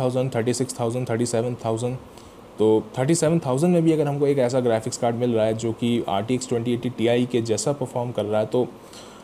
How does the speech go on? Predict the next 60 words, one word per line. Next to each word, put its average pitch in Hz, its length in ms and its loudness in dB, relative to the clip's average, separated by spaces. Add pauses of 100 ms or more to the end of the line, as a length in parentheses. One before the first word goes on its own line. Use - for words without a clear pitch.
(120)
बहुत 147 240 0
अच्छी 208 240 2
deal 180 180 4
होगी 95 240 2
ये। - 100 -6 (440)
और 110 100 0
बहुत 123 260 0
सारे 170 220 4
लोग 156 240 4
जो 143 120 2
हैं 151 160 0
इस 156 160 0
rumor 120 400 0
से 160 200 2
बड़े 131 220 0
हैरान 123 400 -2
हैं 139 160 0
और 135 160 2
लोग 120 280 2
ये 135 80 4
सोच 127 240 -4
रहे 131 100 -2
हैं 135 100 -4
कि 131 80 -2
ये 127 160 2
संभव 120 380 -2
नहीं 123 200 -2
है, 120 80 -2
ऐसा 127 160 -2
होगा 120 320 2
ही 107 140 0
नहीं। 82 180 -4 (500)
कभी-कभी 175 320 4
मुझे 165 240 4
भी 190 120 4
ऐसा 180 160 4
लगता 160 300 2
है 117 160 2
कि 143 240 0
एएमडी 123 340 2
ने 147 100 2
इतने 139 240 0
graphics 123 400 2
card 135 220 4
निकाले 110 400 2
हैं, 131 200 0 (320)
फिर 170 120 2
उन्हें 180 280 4
कौन 156 180 2
ख़रीदेगा? 101 500 0 (440)
ऐसे 131 180 2
तो 160 120 4
एएमडी 143 320 4
अपने 160 180 4
आप 170 160 2
को 180 100 4
भी 196 80 4
बर्बाद 147 380 2
कर 110 140 -4
लेगा 104 340 -2